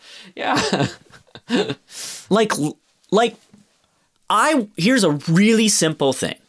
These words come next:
Speaker 2: You, this would make me go, "Okay, I'm on board with this character having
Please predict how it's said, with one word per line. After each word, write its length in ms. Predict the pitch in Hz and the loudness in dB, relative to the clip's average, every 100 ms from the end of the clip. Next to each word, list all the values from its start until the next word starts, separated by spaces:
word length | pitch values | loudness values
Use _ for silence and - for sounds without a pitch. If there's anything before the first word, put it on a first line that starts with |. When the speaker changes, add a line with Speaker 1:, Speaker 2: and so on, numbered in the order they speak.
| _ _ | _ _
Speaker 2:
You, 240 | - 185 208 | -2 0 0
this 320 | 165 208 233 | 0 0 2
would 240 | 240 185 | 0 2
make 280 | 175 165 170 | 2 2 0
me 180 | 160 151 | 0 0
go, 280 | 131 127 - | 2 2 2
"Okay, 480 | 139 131 147 117 101 - | 2 0 0 2 0 0
I'm 160 | 117 120 | 0 2
on 200 | 117 110 | 2 2
board 220 | 110 104 | 2 2
with 120 | 107 | 2
this 140 | 104 - | 0 -2
character 540 | - 101 98 - 95 | -2 0 0 -2 -6
having 400 | - 95 95 90 | -2 -4 -2 -6